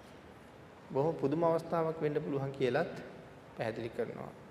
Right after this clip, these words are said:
සාමාන්‍ය පුජ්‍යලයට ඒක ඊටාම පුදුම අවස්ථාවක් කියලා සඳහන් කරනවා. මාර්ගසිත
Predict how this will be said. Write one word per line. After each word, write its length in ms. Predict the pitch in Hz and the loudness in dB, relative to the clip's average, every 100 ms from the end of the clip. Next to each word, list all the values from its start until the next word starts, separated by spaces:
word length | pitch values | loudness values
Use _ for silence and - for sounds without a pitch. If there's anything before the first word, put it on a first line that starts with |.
| - | -8
සාමාන්‍ය 500 | - 117 120 131 139 | 4 6 8 6 6
පුජ්‍යලයට 500 | 151 139 143 147 147 | 4 6 6 6 4
ඒක 140 | 131 131 | 4 2
ඊටාම 380 | 123 131 139 202 - - - - - | 4 4 6 4 2 -6 -8 -10 2
පුදුම 280 | - 170 180 | 10 12 12
අවස්ථාවක් 720 | 151 147 - 139 131 139 135 - - | 12 12 12 10 12 10 8 -2 -4
කියලා 240 | - 131 127 | 0 2 4
සඳහන් 360 | 131 127 127 | 4 4 4
කරනවා. 460 | 123 120 117 113 113 - - - - 131 | 4 2 4 2 2 -2 -10 -14 -6 12
මාර්ගසිත 800 | 139 165 196 - 202 - 180 | 12 12 12 12 12 10 10